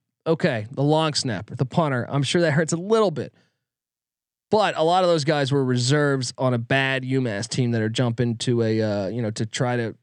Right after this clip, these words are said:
you know, get a better opportunity for themselves. Uh, what they bring in, though,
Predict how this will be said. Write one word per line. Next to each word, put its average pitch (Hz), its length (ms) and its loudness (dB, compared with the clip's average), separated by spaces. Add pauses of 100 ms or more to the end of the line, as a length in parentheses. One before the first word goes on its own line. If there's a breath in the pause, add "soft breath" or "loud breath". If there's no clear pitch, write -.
(120)
you 131 80 -8
know, 107 140 -6
get 120 160 -2
a 120 40 0
better 120 240 2
opportunity 113 460 0
for 101 100 -6
themselves. 95 460 -4 (720 soft breath)
Uh, 165 380 2
what 190 280 2
they 208 140 4
bring 170 340 2
in, 233 280 4
though, 92 320 -2